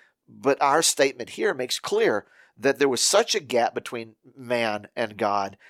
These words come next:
that even man couldn't earn life, right? Life was only possible in man if God condescends.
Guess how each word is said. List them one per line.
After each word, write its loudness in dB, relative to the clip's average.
that 0
even -4
man 0
couldn't 0
earn -2
life, -2
right? 0
Life 2
was 0
only 0
possible 0
in -4
man 0
if -2
God 0
condescends. -4